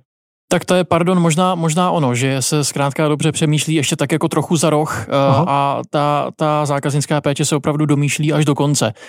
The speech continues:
Speaker 1: Ehm, ještě možná pojďme stručně říct, eh, co pro vás, eh, bude aktuální v příštím roce.
Speaker 2: Hodně práce.
Speaker 1: Hmm.
Speaker 2: Eh, řeknu to proč, protože, eh,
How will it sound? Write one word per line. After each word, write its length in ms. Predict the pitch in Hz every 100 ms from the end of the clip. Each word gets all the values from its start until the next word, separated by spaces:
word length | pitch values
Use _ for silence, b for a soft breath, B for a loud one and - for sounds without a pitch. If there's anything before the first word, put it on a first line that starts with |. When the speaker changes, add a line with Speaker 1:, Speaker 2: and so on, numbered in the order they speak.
| B B -
Speaker 1:
Ehm, 420 | - 120 120 123 120 _ _ -
ještě 260 | 131 190 190
možná 300 | 151 151 190
pojďme 420 | 165 185 196 180
stručně 420 | - 151 - 190
říct, 380 | 170 185 - -
eh, 40 | 156 156 156 151
co 260 | - 170 160
pro 200 | 196 220
vás, 380 | 208 190 -
eh, 60 | 175 156 156 147
bude 480 | 143 151 156 151 156
aktuální 540 | 143 - 151 139 139 131
v 40 |
příštím 360 | - 135 - 135
roce. 380 | 120 - 107 - _ _ _ _ _ _ _ _ _ _ _
Speaker 2:
Hodně 280 | - 139 151
práce. 420 | 156 135 139 113 117 _ -
Speaker 1:
Hmm. 220 | 123 123 - _ _ _ -
Speaker 2:
Eh, 320 | 131 120 120 120
řeknu 260 | 127 156
to 120 | 151
proč, 440 | 175 139 127 - -
protože, 480 | - - - 123 139
eh, 120 | 143